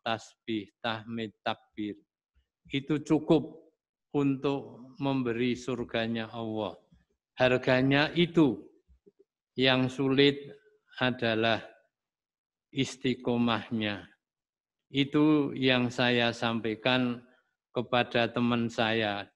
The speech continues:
Dia nampak bergembira sekali dengan saya berikan sesuatu itu yang tanpa menghafal.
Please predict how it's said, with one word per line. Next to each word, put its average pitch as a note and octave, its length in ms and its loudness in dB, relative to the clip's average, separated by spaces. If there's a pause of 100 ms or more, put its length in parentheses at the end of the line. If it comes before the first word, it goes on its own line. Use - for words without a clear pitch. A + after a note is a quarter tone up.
(720)
Dia C3 560 2 (560)
nampak C3 720 0
bergembira B2 640 2
sekali A#2 800 -2 (800)
dengan A#2+ 800 0
saya B2 400 2
berikan A#2+ 560 -2
sesuatu A#2+ 720 -4
itu B2+ 720 -4
yang B2 400 0
tanpa C3 480 2
menghafal. G#2+ 800 -2